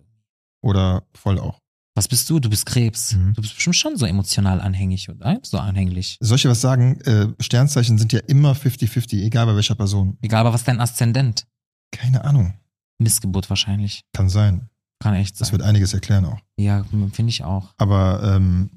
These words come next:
Speaker 2: Ähm, wo war ich jetzt stehen geblieben? Genau, wegen Tour. Entschuldigung,
Speaker 1: Mhm.
Speaker 2: wir können gleich über Sternzeichen reden, wenn du das möchtest.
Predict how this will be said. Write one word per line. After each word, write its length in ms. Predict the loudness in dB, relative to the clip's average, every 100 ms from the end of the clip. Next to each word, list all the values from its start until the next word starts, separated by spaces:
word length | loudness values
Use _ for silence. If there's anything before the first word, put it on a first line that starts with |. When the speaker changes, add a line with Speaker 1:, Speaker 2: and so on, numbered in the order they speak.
| _
Speaker 2:
Ähm, 500 | 0 2 2 2 0 0
wo 160 | 0
war 80 | 2
ich 80 | 0
jetzt 140 | 0
stehen 160 | 2 2
geblieben? 300 | 2 2 2
Genau, 300 | 2 2 2
wegen 180 | 2 0
Tour. 280 | 0 0 0
Entschuldigung, 520 | 0 0 2 2 2
Speaker 1:
Mhm. 80 | -2
Speaker 2:
wir 60 |
können 160 | -2 -2
gleich 200 | 0 -2
über 120 | -2
Sternzeichen 500 | -2 -4 -2 -4 -4
reden, 160 | -4 -2
wenn 140 | -4
du 40 | -6
das 200 | -8 -6
möchtest. 340 | -6 -6 -4